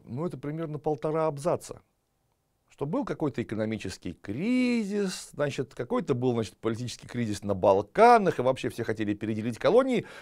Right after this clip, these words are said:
Все, дальше начинается Первая мировая. Я, я вот, я сорокалетний с лишним дяденька сижу и понимаю, что если бы я был школьником, я бы так это:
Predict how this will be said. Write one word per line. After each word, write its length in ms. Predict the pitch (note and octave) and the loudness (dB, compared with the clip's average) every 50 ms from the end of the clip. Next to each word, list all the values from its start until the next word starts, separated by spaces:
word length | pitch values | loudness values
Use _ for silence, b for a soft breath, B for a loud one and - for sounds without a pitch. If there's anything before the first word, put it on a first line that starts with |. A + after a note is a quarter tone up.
| B B | B B
Все, 280 | - - - G3+ F#3 D3 | -14 2 10 12 12 12
дальше 340 | A2 C3+ F#3+ A#3 B3 G#3+ - - | 12 12 12 12 12 12 8 4
начинается 460 | F3 - - D3+ F3 F#3 F3+ - - | 0 0 6 8 8 8 8 4 2
Первая 300 | - E3 D#3+ D#3 D#3 D3+ | 4 4 6 6 4 4
мировая. 400 | D#3 D#3+ D3+ D3 B2+ A#2+ G2+ G2+ | 6 8 8 8 8 8 6 6
Я, 140 | G#2 A2+ A#2+ | 6 4 2
я 260 | B2 B2 C3+ C3+ C3 | 2 4 6 6 6
вот, 160 | A#2+ A#2 - | 6 2 -2
я 560 | A2 A#2 - A#2 A#2 C#3+ C3+ A#2+ G#2+ F#2 - - - - - - _ _ _ - - - | -6 -8 -6 6 12 12 12 12 12 12 8 2 -6 -14 -20 -20 _ _ _ -20 -18 -14
сорокалетний 760 | - - A#2 B2 A#2+ - C3+ C3+ C3+ C3 F#2+ - _ A2+ A2 | -4 0 2 2 4 4 4 4 4 0 -2 -4 _ -6 -6
с 100 | G#2 - B2+ | -4 -2 -2
лишним 320 | B2+ G#2+ - - A2+ A2+ | -2 -2 -2 -4 -4 2
дяденька 420 | A2+ C3+ C3 G2+ G#2 G2 F#2+ - | 4 4 4 4 0 -4 -6 -8
сижу 440 | - - F#2 G2 D3 A#3+ A#3+ - - - _ _ | -8 -6 -2 0 2 2 2 0 -4 -12 _ _
и 400 | - G2+ A#2+ B2 A#2+ A#2+ A#2+ - - | -6 -4 -2 -2 0 -2 -2 -4 -4
понимаю, 440 | A2 F#2+ A2 B2 D#3 F#3+ G#3 G#3 E3 | -4 -2 2 4 6 8 8 8 6
что 160 | - - C3 | 6 2 0
если 200 | C3+ C3 - A#2+ | 0 0 0 2
бы 80 | G#2 | 2
я 80 | A#2+ B2 | 4 4
был 140 | B2 A#2+ G#2 | 4 2 0
школьником, 480 | - - C#3 G3 A3+ A3 - - G#2+ F#2+ | 0 4 4 4 4 4 0 -2 0 2
я 100 | G#2 G#2 | 4 4
бы 80 | G2+ | 4
так 180 | F#2 A#2 F#2+ - | 4 2 0 0
это: 240 | F#2+ - - - | -4 -8 -8 -12